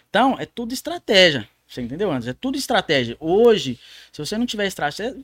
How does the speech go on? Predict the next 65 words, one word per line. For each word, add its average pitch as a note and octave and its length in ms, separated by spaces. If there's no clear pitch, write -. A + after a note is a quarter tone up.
você - 100
não F4+ 80
sai F#4 180
de F#4 80
lugar F#4 200
algum, B3 340
cara. B2+ 400
Você - 140
não, - 80
bom, A#3 320
você - 100
vai A#3+ 100
construir B3 340
uma A#3 180
casa, C#3+ 440
um C#3 80
ex-, C#3 140
vamos F#3 160
dar F#3+ 60
um F#3 80
exemplo C3+ 360
aí. A#2 80
Pô, F3 300
você - 100
precisa F3 380
ali B3 160
de G#3 60
uma G3+ 80
pessoa G3+ 360
lá, C4 140
um E3+ 100
arquiteto, D3 460
um C3+ 40
engenheiro. D#3 300
É - 60
o D3 40
pessoal G3+ 380
que - 60
vai A3+ 120
bolar G#3 320
ali F#3 300
pra F#3 120
chegar A3+ 260
no B3+ 80
ponto A3 240
que - 80
você, F#4+ 260
que - 80
você... G#3 80
quer. G3 380
Você - 120
bolou G3+ 260
uma F3+ 100
estratégia. A#2 540
Então, F3+ 320
sem - 160
estratégia, G3 580
eu F#3 40
acho F#3 140
que - 80
você... G3 220
é F#3+ 60
difícil F3+ 360
você - 40
chegar G3 240